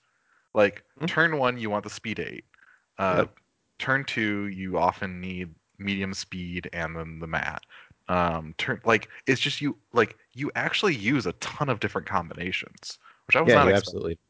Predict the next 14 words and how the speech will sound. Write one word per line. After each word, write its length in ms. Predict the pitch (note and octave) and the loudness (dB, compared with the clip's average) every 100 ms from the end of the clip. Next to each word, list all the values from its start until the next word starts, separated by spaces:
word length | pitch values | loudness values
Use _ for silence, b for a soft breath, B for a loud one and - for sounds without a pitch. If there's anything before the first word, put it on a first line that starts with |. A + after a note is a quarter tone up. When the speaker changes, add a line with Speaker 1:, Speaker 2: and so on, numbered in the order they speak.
| _ _ _ _ _ _ _ _ _ b b b b b b - | _ _ _ _ _ _ _ _ _ b b b b b b 6
Speaker 2:
Um, 480 | G#2 G2+ F#2+ F#2 - _ _ _ _ _ - | 10 10 8 2 -4 _ _ _ _ _ 2
and 220 | C#3+ D#3 | 2 2
the 120 | - D3+ | -2 -6
problem 480 | - G#3+ A#3 D3+ | 4 4 6 4
is 400 | G2+ G2+ C3+ - _ _ _ _ _ | 4 4 0 -8 _ _ _ _ _
they 120 | C3 F3+ | 4 4
can 160 | F3+ | 2
hit 260 | D#3+ G3 _ - | 2 2 _ 2
as 200 | D3 F3+ | 2 2
hard 460 | - D#3 A2+ A#2 - _ _ | 2 6 6 4 0 _ _
as, 400 | G#2 G#2 F#2 - - _ _ _ _ _ _ | -2 0 -2 -8 -16 _ _ _ _ _ _
uh, 220 | F#2 F#2 - | -4 -2 -2
assault 360 | F2+ F2+ E2 | -2 -4 -4
troopers. 560 | - F2+ - C#3 - | -4 -4 -2 -4 -6